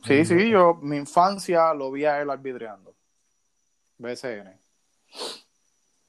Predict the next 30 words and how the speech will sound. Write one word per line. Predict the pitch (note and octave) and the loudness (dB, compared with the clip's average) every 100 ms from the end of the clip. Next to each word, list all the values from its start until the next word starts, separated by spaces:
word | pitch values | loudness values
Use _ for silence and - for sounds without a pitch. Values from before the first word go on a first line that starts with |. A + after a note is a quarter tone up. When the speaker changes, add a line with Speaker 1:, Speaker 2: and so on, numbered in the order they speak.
| _ | _
Speaker 2:
Pues | G#2 F#2+ _ | -20 -20 _
él, | G2 A2 B2+ C3 B2 | -14 -12 -10 -10 -10
él | A2+ A2+ | -10 -12
se | C#3 | -12
retiró, | D3 D3+ D#3 D#3+ | -14 -10 -10 -8
pero | D3 | -10
él | B2+ | -10
está | B2+ - | -12 -12
en | C#3 | -12
la | D3 | -10
junta | B2+ D3 D3 - | -12 -14 -14 -14
ahora | C3 C3+ C#3 C3+ | -12 -10 -8 -8
de, | C3 B2+ B2 | -10 -12 -14
de | A2+ | -16
la | G#2+ | -16
federación | G#2+ G#2+ G2+ G2 _ G#2+ | -18 -18 -20 _ _ -16
o | C#3 C#3+ C#3 B2+ A#2 A2 | -12 -10 -10 -12 -14 -14
del | G#2+ | -14
árbitro, | G#2+ C#3 C#3+ A#2 G#2 A2+ | -16 -16 -18 -18 -20 _
no | A#2+ | -20
sé. | - C3 _ _ _ _ _ _ _ | -20 -20 _ _ _ _ _ _ _
Oye, | - D3 C3+ | -16 -12 -12
él | A2+ _ | -14 _
quiere | B2 C3 C3+ | -16 -14 -14
que | C3+ C3 C3 B2+ B2 | -10 -8 -8 -8 -8
reinstalen | A#2+ A#2 A2+ - - C3 B2+ | -10 -10 -10 -12 -16 -14 -12
un | A2+ A2 G#2+ A2 | -10 -8 -8 -10
árbitro | A#2+ B2 B2 - G#2+ - _ _ _ _ _ _ | -12 -14 -6 -4 -4 -10 _ _ _ _ _ _
Speaker 1:
<clears throat> | _ _ _ _ - | _ _ _ _ -18
Speaker 2:
que | G2+ G2+ | -18 -16